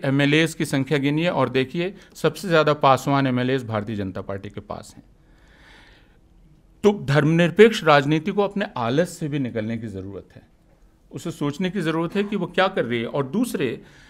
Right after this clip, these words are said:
कि जो दलित राजनीति करने वाले लोग हैं, उन्हें भी इस पर बात करने की ज़रूरत है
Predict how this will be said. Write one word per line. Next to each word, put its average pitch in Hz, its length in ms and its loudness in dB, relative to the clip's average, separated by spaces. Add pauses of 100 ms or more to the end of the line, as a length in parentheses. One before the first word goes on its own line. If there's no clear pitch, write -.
(360)
कि 185 160 6
जो 185 460 2 (240)
दलित 220 380 4
राजनीति 156 680 2
करने 135 300 2
वाले 120 220 0
लोग 104 260 -2
हैं, 151 360 -10 (260)
उन्हें 196 240 6
भी 247 100 4
इस 208 120 0
पर 175 120 2
बात 120 260 4
करने 120 260 2
की 120 100 -4
ज़रूरत 95 440 -4
है - 160 -16